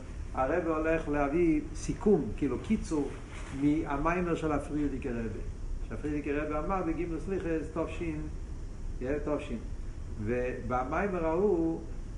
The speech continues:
יש, כאילו, זה כמה עניינים שכשמסתכלים, כשלומדים את המיימר של הפרידיקי רבי,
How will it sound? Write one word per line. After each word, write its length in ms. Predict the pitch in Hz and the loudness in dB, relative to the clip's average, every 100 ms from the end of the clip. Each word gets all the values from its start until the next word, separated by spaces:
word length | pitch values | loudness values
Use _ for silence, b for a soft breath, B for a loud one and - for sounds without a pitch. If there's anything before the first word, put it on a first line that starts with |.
| - | 0
יש, 420 | 156 160 - - - - | 2 2 -2 -6 -6 -2
כאילו, 260 | 156 143 | 2 2
זה 80 | 127 117 | 2 0
כמה 240 | 165 180 | 0 2
עניינים 540 | 170 147 135 131 139 165 | 0 0 -2 -2 -2 -4
שכשמסתכלים, 960 | 156 135 120 123 117 - 123 - 175 214 | -2 -2 -2 -2 -2 -2 -4 -2 0 0
כשלומדים 440 | - 143 135 165 196 | 0 -2 -2 0 0
את 100 | 160 | 0
המיימר 380 | 151 170 180 139 | 0 0 0 -2
של 120 | 143 | -4
הפרידיקי 420 | 143 175 160 170 | -2 -2 -2 -2
רבי, 360 | 175 208 180 | 0 2 2